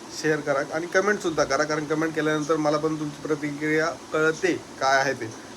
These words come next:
आणि मित्रांनो, बॅकग्राऊंड तुम्हाला नवीन दिसतंय, आणि ही गोष्ट सांगतो मी की मी सध्या आपल्या घरी नसून मी दुसरीकडे आहे.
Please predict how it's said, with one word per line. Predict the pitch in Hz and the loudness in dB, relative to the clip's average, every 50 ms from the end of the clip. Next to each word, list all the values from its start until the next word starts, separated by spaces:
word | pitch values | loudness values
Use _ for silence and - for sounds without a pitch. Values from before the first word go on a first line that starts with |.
| - - - - - - | -16 -16 -16 -14 -10 -6
आणि | 113 120 127 131 135 135 131 120 117 - - - - - - - - - - - - - - - | -4 -4 -2 -2 -2 -2 -4 -4 -6 -8 -14 -16 -18 -18 -18 -18 -18 -18 -18 -18 -18 -16 -10 -6
मित्रांनो, | 135 147 143 151 170 170 165 156 156 160 - - - | -4 -2 0 2 4 4 4 4 2 0 -2 -2 0
बॅकग्राऊंड | 135 143 143 147 151 160 165 165 160 | 2 2 4 4 4 4 2 2 0
तुम्हाला | 165 160 160 160 160 | 0 0 0 2 2
नवीन | 160 156 160 165 165 | 2 2 2 2 2
दिसतंय, | 160 151 147 - 156 151 156 - - - - - - - - | 0 -2 -2 0 0 0 0 0 -6 -16 -18 -18 -14 -8 -4
आणि | - 135 143 | -2 0 0
ही | 143 143 160 160 | 0 0 0 2
गोष्ट | 156 160 147 - | 2 0 0 0
सांगतो | - 147 143 135 135 139 | -2 -2 -2 -2 -4 -4
मी | 143 147 160 | -4 -4 -6
की | 156 - - - 147 147 147 | -6 -10 -10 -4 -2 0 0
मी | 151 156 156 156 156 151 - | 2 2 2 2 0 -2 -2
सध्या | 143 135 - 135 135 139 139 147 156 - - - - - - - - - - - 605 605 587 605 587 - - - - - - - - - - - - - - - - - - - - - - - - - - - - - - - - - - - - - - - 131 | -2 -2 0 0 0 2 0 0 -2 -6 -14 -14 -14 -12 -12 -12 -12 -14 -14 -14 -12 -12 -12 -12 -12 -12 -14 -16 -16 -16 -16 -16 -16 -14 -14 -14 -14 -16 -16 -16 -16 -16 -16 -16 -16 -16 -16 -16 -16 -16 -16 -16 -16 -16 -16 -16 -16 -16 -16 -16 -16 -12 -6 -4 -4
आपल्या | 131 - - 147 147 147 | -2 0 2 4 4 6
घरी | 143 143 143 143 | 6 4 2 2
नसून | 143 143 135 123 - 139 139 | 2 0 0 -2 -4 -6 -4
मी | 139 139 143 | -2 -2 -2
दुसरीकडे | 139 139 127 - 147 151 147 156 151 147 | -2 -4 -6 -4 -2 0 2 2 4 4
आहे. | 139 135 127 135 135 | 2 0 0 -2 -4